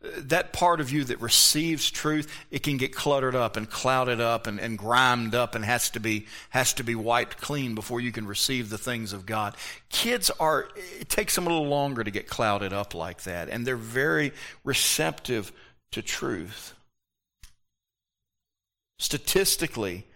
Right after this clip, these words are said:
children are much more likely to trust Christ and follow him than older people.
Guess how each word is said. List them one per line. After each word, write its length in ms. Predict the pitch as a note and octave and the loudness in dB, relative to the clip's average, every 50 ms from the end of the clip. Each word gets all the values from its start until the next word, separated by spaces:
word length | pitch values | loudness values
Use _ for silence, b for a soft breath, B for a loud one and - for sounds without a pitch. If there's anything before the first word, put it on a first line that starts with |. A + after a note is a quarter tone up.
| b b b b b b b - | b b b b b b b -6
children 540 | - - - F#3 F#3 F#3+ F3+ D3 C#3 C3 A2+ | 0 2 4 4 4 4 2 0 -2 -2 -2
are 60 | G#2+ | -2
much 480 | G#2+ A2 A2+ B2+ C#3 D3+ D#3+ D3+ - - | -2 -2 -4 0 0 0 0 0 -2 -4
more 180 | D3+ C#3 C3 | -2 -2 0
likely 400 | A#2+ A#2+ B2 B2+ C#3 C3 - A#2 | 2 2 4 2 2 2 -2 -4
to 100 | G#2 G2+ | -4 -4
trust 380 | G#2 - - B2+ A2+ G#2+ - - | -4 -4 -2 0 0 0 0 -2
Christ 420 | - - B2+ A2+ A2+ A2 - - | -2 0 2 2 2 2 0 -2
and 120 | G2+ G2 - | -4 -8 -4
follow 360 | - A#2 A2 G#2+ G2+ G2+ G2+ | 0 2 2 2 2 0 -2
him 280 | F#2+ A2 B2 B2 A2+ A2+ | -6 -6 -8 -8 -8 -8
than 120 | A#2+ B2 | -8 -8
older 280 | B2 C3 C3 - F#2 - | -8 -8 -8 -10 -12 -12
people. 420 | - - - - - - - - | -12 -14 -16 -16 -16 -18 -20 -20